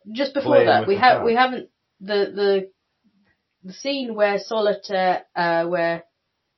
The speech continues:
Speaker 1: Kananga and Solitaire are in the same room, talking about the fact
Speaker 2: Oh yes, that, that's what's before the hang glider.
Speaker 1: Yeah.
Speaker 2: That Bond didn't die.
Speaker 1: Yes. And, um, he was blaming her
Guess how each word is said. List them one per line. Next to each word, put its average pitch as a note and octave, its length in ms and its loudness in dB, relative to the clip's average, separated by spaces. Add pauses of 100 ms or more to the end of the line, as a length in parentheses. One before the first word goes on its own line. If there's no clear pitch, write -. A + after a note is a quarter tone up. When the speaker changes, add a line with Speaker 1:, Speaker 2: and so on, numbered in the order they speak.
(180)
Speaker 1:
Kananga F#3 640 -2
and F3+ 240 -4
Solitaire E3+ 640 -2
are D3+ 40 -4
in D3+ 180 -8
the D3 360 -6 (400)
same D#3+ 360 -4
room, C#3+ 320 -6 (640)
talking F3 300 -4
about D3+ 220 -4
the - 60 -16
fact - 380 -4 (320)
Speaker 2:
Oh B2 300 6
yes, B2 320 2
that, G#2 240 -2
that's C3+ 260 0
what's A2 160 -8
before A2 280 -8
the G2 60 -6
hang G#2 180 -8
glider. F#2 360 -6 (240)
Speaker 1:
Yeah. D#3 500 2
Speaker 2:
That G#2 160 -4 (720)
Bond G#2 360 -4
didn't A#2 280 -6
die. E2 340 -10 (1080)
Speaker 1:
Yes. C#3+ 460 0 (340)
And, D#3 520 2 (140)
um, D3+ 400 -2 (120)
he F3+ 420 -6
was D#3+ 180 -2
blaming E3 480 0
her C#3+ 440 -2